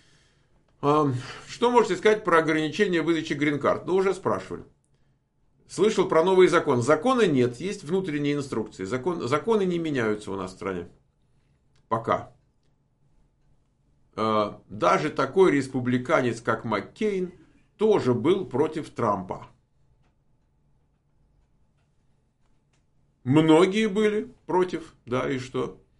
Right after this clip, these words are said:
А, надо ли подавать, э, декларацию, эм, о доходах в эт-, в этом году? Да, да.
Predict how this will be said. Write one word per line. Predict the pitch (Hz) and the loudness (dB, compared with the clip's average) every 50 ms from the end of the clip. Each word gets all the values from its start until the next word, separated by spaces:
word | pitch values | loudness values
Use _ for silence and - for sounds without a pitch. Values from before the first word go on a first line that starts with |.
| _ _ _ _ _ _ - - | _ _ _ _ _ _ -2 0
А, | 107 120 120 120 120 120 120 120 127 | 4 6 8 8 8 6 4 0 -2
надо | 123 170 220 247 214 208 | 0 0 0 2 2 2
ли | 185 175 | 2 2
подавать, | 165 - 160 151 156 156 151 165 190 202 196 185 - - - | 2 0 0 2 4 4 4 4 4 2 2 0 -6 -12 -8
э, | - - 127 127 127 123 123 123 120 117 113 113 | -2 0 2 2 4 4 4 4 2 0 -2 -4
декларацию, | 143 143 143 147 143 143 160 202 233 214 - - 147 131 120 123 123 - - _ _ _ _ _ _ _ _ _ _ | -4 -2 0 0 0 2 2 0 -2 -4 -4 -4 -2 -2 -2 -2 -6 -12 -20 _ _ _ _ _ _ _ _ _ _
эм, | - - 113 113 110 110 110 110 107 104 104 104 107 107 107 107 107 107 107 - - | -12 -10 -6 -4 -4 -4 -4 -4 -6 -8 -10 -10 -10 -8 -8 -8 -8 -8 -10 -8 -4
о | - 139 | -4 -2
доходах | 127 135 131 127 - - 208 226 202 143 120 107 113 | 0 0 -2 -2 -2 0 0 0 2 0 0 -2 -2
в | 104 135 | -2 -2
эт-, | 175 180 - - _ - | -2 -2 -4 -14 _ -12
в | 110 107 107 147 | -8 -4 -2 0
этом | 185 185 185 185 180 165 135 | 0 0 0 0 0 0 2
году? | 117 123 117 107 107 107 107 104 104 107 - _ _ _ _ _ _ _ _ _ _ _ _ _ _ _ _ _ _ _ _ _ _ _ _ _ _ _ _ _ _ _ _ _ _ _ _ _ _ _ _ _ _ _ - | 4 4 4 4 2 0 -2 -4 -4 -8 -18 _ _ _ _ _ _ _ _ _ _ _ _ _ _ _ _ _ _ _ _ _ _ _ _ _ _ _ _ _ _ _ _ _ _ _ _ _ _ _ _ _ _ _ -12
Да, | 107 104 110 107 107 110 | -6 -2 2 2 2 2
да. | 120 151 165 | 2 0 -4